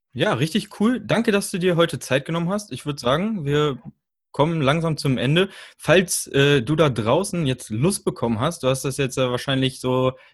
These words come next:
im Interview schon gehört, es gibt eine vierzehntägige Testphase, die, wie ich hier lesen kann, auch jederzeit kündbar ist. Also du hast da am Anfang erstmal, äh, keinerlei, äh, Bindung, keinerlei Zugzwang. Ähm, und wenn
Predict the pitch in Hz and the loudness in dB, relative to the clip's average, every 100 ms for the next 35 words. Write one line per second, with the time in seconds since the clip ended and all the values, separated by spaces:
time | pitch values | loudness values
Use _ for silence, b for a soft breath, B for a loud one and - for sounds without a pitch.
0 | - 117 143 131 139 135 139 131 120 123 | -6 -2 -2 0 -2 -2 -2 2 4 4
1 | 175 139 - - 139 - 156 156 160 147 | 4 -2 -10 -6 -6 -2 -4 -4 -6 -2
2 | 156 147 131 127 - 175 170 - 156 151 | -2 -2 -4 -6 -2 -2 -2 -4 -2 -2
3 | 151 127 135 143 139 b b - 120 123 | -6 -4 -2 -2 -4 b b -12 -4 0
4 | 120 131 135 - 131 110 123 123 - 110 | 2 2 0 -2 -4 -2 0 0 0 -4
5 | - 156 170 147 139 139 110 110 110 110 | -2 -4 -2 -2 -2 -4 -4 -4 -2 -2
6 | 107 120 - 113 110 113 _ _ _ _ | -2 -4 -4 -4 -4 -6 _ _ _ _
7 | 110 101 120 117 - 110 - 110 110 107 | -6 -6 -4 -6 -6 -8 -4 -2 0 0
8 | 104 104 104 _ _ _ _ - 131 127 | -2 -2 -4 _ _ _ _ -6 -2 2
9 | 123 120 120 120 _ 120 107 98 98 127 | 2 4 2 -2 _ -4 -2 -4 -2 2
10 | 160 156 156 147 - - 127 127 120 117 | 4 4 2 -2 -8 -4 -2 0 0 0
11 | 113 - 160 - - 139 143 143 B B | -2 -8 -10 -10 -4 -2 -2 -6 B B
12 | - 127 131 160 190 202 b b _ 107 | 2 2 4 4 6 4 b b _ 2
13 | 147 165 170 | 2 2 -4